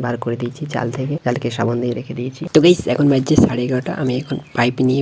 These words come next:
বেরিয়ে গেছি। কোথায় যাচ্ছি? আমি এখন যাচ্ছি বিল। দেখতে পাচ্ছ বস্তায়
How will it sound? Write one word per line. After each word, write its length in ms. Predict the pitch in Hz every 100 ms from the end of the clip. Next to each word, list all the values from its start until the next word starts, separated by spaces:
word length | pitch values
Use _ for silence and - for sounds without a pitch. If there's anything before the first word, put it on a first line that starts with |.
| 143
বেরিয়ে 280 | 131 135 139
গেছি। 220 | 135 - 180 -
কোথায় 240 | 151 151 165
যাচ্ছি? 300 | 151 147 - 190 - - - 123
আমি 120 | 139 131
এখন 140 | 143 143
যাচ্ছি 240 | 135 - 147 131
বিল। 200 | 120 117 - - - - _ -
দেখতে 200 | 147 147
পাচ্ছ 180 | 131 - 175 - -
বস্তায় 320 | 123 - 135